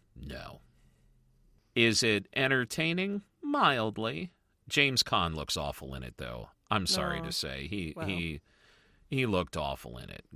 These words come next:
Speaker 1: Rest his soul. Um, yeah. But if you just happen to wanna hear Pierce Brosnan try to do an American Southern accent
Speaker 2: Oh my
Speaker 1: for some
Speaker 2: God.
Speaker 1: strange we-, oh, it's awful.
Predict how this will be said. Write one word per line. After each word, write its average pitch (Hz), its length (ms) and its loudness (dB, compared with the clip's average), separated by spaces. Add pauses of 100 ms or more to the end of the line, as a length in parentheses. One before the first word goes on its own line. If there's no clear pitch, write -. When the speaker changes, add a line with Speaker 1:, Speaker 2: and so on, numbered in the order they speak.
(100)
Speaker 1:
Rest 87 360 -2
his 65 160 -2
soul. 50 460 -2
Um, 67 640 -8 (440)
yeah. 50 720 -16 (1400)
But 185 400 6
if 160 160 2
you 170 120 -2
just 175 280 -2
happen 170 360 4
to 147 40 4
wanna 131 320 4
hear 120 240 2
Pierce 127 380 -2
Brosnan 110 600 2
try 107 500 0
to 113 180 -6
do 101 500 0
an 95 140 -4
American 87 640 -2
Southern 87 680 -2
accent 85 600 -2
Speaker 2:
Oh 233 120 4
my 226 160 2
Speaker 1:
for 170 60 0
some - 240 2
Speaker 2:
God. 87 80 0
Speaker 1:
strange 95 600 0
we-, 98 160 -4
oh, - 240 2
it's 415 220 -2
awful. - 480 -6